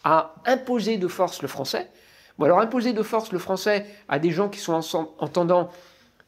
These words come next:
quelque part ça peut se comprendre, vous voyez, euh, bon, même si on va dire, bah, c'est pour les Bretons, vous voyez, bah, les Bretons, ils ont subi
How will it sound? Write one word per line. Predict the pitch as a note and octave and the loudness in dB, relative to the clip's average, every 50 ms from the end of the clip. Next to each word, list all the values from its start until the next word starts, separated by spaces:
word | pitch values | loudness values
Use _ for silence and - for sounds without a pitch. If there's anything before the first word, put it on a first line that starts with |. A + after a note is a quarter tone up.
| _ - | _ -16
quelque | C3 - C#3+ | -12 -10 -4
part | C3 F3 D#3+ D3+ | 0 0 0 0
ça | - D#3 | 0 -6
peut | C#3 D3+ | -6 -8
se | C#3 - | -6 -4
comprendre, | - G3 G3 - G3+ F#3+ | -4 -2 2 2 4 4
vous | E3 | 4
voyez, | D3 C#3+ D3+ D#3+ D#3+ D3+ | 4 4 4 4 4 4
euh, | C#3+ C3 C3+ B2+ B2 | 6 4 4 2 0
bon, | A2 - C#3 C3+ | -2 -4 -2 -2
même | C3 C3+ C#3 C#3 | -2 -2 -4 -4
si | - - D3+ D3+ | -4 -2 0 0
on | C#3 B2+ | 0 0
va | A#2+ B2 | -2 -2
dire, | B2+ D#3+ E3+ | -2 -2 -2
bah, | C#3 A#2 A#2 A#2 | -2 -2 -6 -6
c'est | - - B2 B2 B2 B2 A#2 | -8 -10 -8 -6 -4 -4 -4
pour | A#2+ - C3+ | -6 -4 -4
les | C#3+ C3+ | -2 -2
Bretons, | A#2+ - C#3+ C3 - E3+ | -2 -2 -4 -4 -2 -4
vous | F3+ | -4
voyez, | E3+ C#3+ F3 F#3 | -4 -4 -4 -6
bah, | C#3 A#2 | -6 -6
les | A#2+ A#2 | -8 -6
Bretons, | G#2 A2 A#2 A2+ - G#3+ C4 | -6 -8 -8 -8 -8 -8 -8
ils | - C3+ B2 B2+ B2+ | -6 -8 -8 -8 -8
ont | B2+ A#2+ | -8 -8
subi | - - - C3+ B2+ F3 A3+ A#3+ | -8 -10 -10 -10 -6 -6 -4 -6